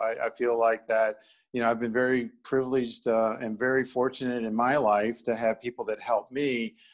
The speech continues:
So if I can help other people, it makes me feel good. And that's something that's extremely important to me is,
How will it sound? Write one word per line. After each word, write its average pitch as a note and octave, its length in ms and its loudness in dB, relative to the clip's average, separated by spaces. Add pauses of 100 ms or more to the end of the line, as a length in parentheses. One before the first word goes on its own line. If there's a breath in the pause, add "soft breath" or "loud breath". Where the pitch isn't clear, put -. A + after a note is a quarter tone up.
So A#2 360 2
if A#2 200 2
I C3 80 6
can C3+ 160 -2
help B2 240 -2
other A#2 180 4
people, B2+ 380 -4
it G#2+ 80 -6
makes A#2 240 -8
me A2 80 -4
feel G#2 220 2
good. G2+ 420 2
And G#2 320 -10 (340 soft breath)
that's A#2+ 220 2
something A#2+ 300 -2
that's A2 260 -2
extremely B2+ 480 -2
important A#2+ 600 -2
to A2+ 60 -2
me C3 340 4
is, A2 280 0